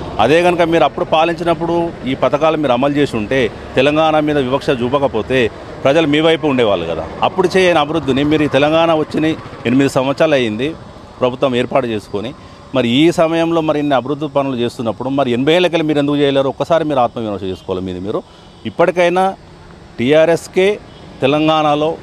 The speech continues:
ప్రజలు మొగ్గు చూపుతున్నారు, మిగతా ఏ పార్టీలకు కూడా చోటు లేదు.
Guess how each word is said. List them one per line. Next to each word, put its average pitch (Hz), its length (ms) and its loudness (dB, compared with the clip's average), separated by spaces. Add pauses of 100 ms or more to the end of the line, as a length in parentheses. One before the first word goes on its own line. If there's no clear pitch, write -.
(520)
ప్రజలు 135 220 2
మొగ్గు 131 300 0
చూపుతున్నారు, 127 480 -2 (360)
మిగతా 139 200 2
ఏ 135 240 4
పార్టీలకు 160 520 0
కూడా 147 320 0 (380)
చోటు 156 180 4
లేదు. 101 260 2